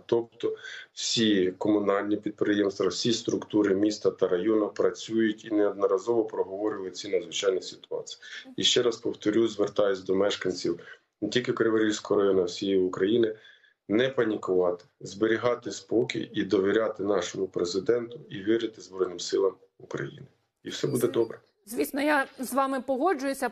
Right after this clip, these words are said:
Speaker 2: Ми віримо в наші Збройні Сили України, і ми точно згуртуємося і зможемо пережити цю зиму. Пане Євгене, знаємо, що і Криворіжжя досить часто атакують росіяни,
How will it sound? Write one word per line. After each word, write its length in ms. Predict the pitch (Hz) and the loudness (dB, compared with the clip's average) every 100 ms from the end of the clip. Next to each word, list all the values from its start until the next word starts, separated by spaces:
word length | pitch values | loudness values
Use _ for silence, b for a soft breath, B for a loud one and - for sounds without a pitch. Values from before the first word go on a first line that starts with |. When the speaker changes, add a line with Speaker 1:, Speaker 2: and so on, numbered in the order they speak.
| - | -6
Speaker 2:
Ми 540 | 233 226 240 285 226 | -8 -4 0 0 0
віримо 380 | 220 277 247 226 | 0 0 0 -2
в 60 | 226 | -2
наші 260 | 240 247 | -2 -4
Збройні 360 | 220 233 233 233 | -4 0 0 0
Сили 200 | 247 240 | -2 -2
України, 520 | 233 247 269 339 294 - | -2 -2 0 2 0 0
і 120 | 240 | -2
ми 180 | 233 233 | -2 -4
точно 520 | - 294 285 247 226 B - | -2 -2 0 -4 -6 B -6
згуртуємося 880 | 240 277 277 302 262 226 226 240 220 | -2 -2 0 2 2 0 -2 0 0
і 220 | - 247 | 0 -4
зможемо 460 | 220 254 233 233 | 0 0 0 -2
пережити 560 | 214 233 233 247 330 330 | -2 0 0 0 0 0
цю 220 | - 277 | -2 -4
зиму. 340 | 240 294 269 262 B - | 0 0 0 -2 B -2
Пане 220 | 285 339 | 0 2
Євгене, 440 | 302 302 240 220 226 | 0 0 2 0 -2
знаємо, 480 | 220 269 302 285 | 0 2 4 2
що 180 | 285 - | 0 0
і 100 | 285 | 0
Криворіжжя 760 | 269 285 254 294 330 311 262 247 | 0 0 2 4 4 4 4 2
досить 560 | 220 214 277 269 233 - | 0 0 0 2 -4 -2
часто 420 | 285 320 339 330 | 2 2 2 2
атакують 580 | 233 226 226 240 233 226 | 2 2 -4 0 0 2
росіяни, 580 | 240 247 262 240 214 | 2 2 2 2 0